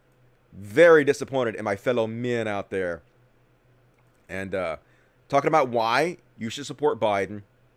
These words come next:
over Donald Trump. I don't like Biden. I don't think Biden is that great of a candidate. I hate to have to be the one to continuously defend him.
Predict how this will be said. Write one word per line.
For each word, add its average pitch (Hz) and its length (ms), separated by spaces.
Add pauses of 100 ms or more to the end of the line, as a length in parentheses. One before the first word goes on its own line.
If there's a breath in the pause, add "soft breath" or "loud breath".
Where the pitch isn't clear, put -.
(440)
over 113 260
Donald 113 280
Trump. 98 240
I 82 60
don't 95 160
like 123 180
Biden. 113 380
I - 40
don't 90 160
think 107 140
Biden 101 220
is 95 100
that 73 160
great 98 180
of 101 60
a - 60
candidate. 104 480 (500)
I 98 160
hate - 460 (100)
to 113 140
have 117 160
to 117 60
be 123 80
the 117 100
one 117 200
to - 60
continuously 117 540
defend 117 360
him. 87 300